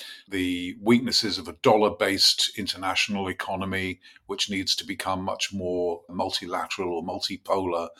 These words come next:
So there is a big change that happens even before Xi Jinping comes to power in two thousand and twelve. So those last four years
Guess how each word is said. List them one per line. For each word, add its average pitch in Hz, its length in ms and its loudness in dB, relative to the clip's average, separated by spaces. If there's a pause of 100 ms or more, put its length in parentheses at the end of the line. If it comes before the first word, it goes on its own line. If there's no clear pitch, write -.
(600)
So 135 160 8
there 156 160 12
is 185 120 12
a 131 40 10
big 117 240 6
change 101 380 8
that 95 100 -6
happens 92 380 -2
even 127 300 6
before 110 600 4
Xi 117 120 6
Jinping 95 520 0
comes 90 320 0
to - 160 -10
power 92 380 4
in 85 200 -4
two 101 160 -4
thousand - 360 -4
and - 100 -6
twelve. 120 540 4 (400)
So 123 140 6
those 131 220 12
last 135 580 12 (160)
four 147 420 12
years 107 720 10